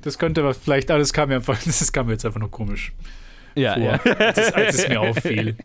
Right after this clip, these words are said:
Speaker 1: Wie finden wir denn, oder wie findet ihr denn so die restlichen Charaktere, die wir halt haben? Vor allem halt auch Hume, Cronin. Du, ich hab bei dir gele-, ich hab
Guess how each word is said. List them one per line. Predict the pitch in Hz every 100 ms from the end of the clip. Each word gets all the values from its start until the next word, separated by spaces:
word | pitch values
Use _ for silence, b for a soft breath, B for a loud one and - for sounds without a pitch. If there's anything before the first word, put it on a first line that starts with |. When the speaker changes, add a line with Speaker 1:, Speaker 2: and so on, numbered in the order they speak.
| - B B B B
Speaker 1:
Wie | 139
finden | - 202 190
wir | 156
denn, | 147 151 147 -
oder | 131
wie | 131
findet | 123 147 135
ihr | 147
denn | 135 127 127
so | 127
die | 120
restlichen | 120 131 - 123 120 107 - -
Charaktere, | - 110 107 120 113
die | 107
wir | 101 98
halt | 104
haben? | 110 117 107 107 113
Vor | -
allem | 113 110
halt | 110 113
auch | 107 104 -
Hume, | - 131 127 123 123 113
Cronin. | - 135 139 143 135
Du, | 156 - 147
ich | 156
hab | 151
bei | 151
dir | 139 139
gele-, | 139 143 - B B
ich | 135 131
hab | 143